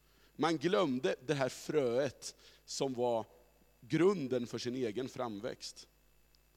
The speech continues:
Så istället förvandlades kyrkan till en, på många sätt en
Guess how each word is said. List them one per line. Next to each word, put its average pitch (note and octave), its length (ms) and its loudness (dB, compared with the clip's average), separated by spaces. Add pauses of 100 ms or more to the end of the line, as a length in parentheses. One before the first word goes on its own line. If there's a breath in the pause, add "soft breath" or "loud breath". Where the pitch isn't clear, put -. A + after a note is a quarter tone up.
(480)
Så - 140 -12
istället C#3 420 0
förvandlades C3 680 -2
kyrkan G#2+ 560 -4
till G#2 280 -6
en, G2 220 -4 (840 soft breath)
på B2 100 -8
många A#2+ 260 -2
sätt G#2 200 -8
en G2+ 120 -8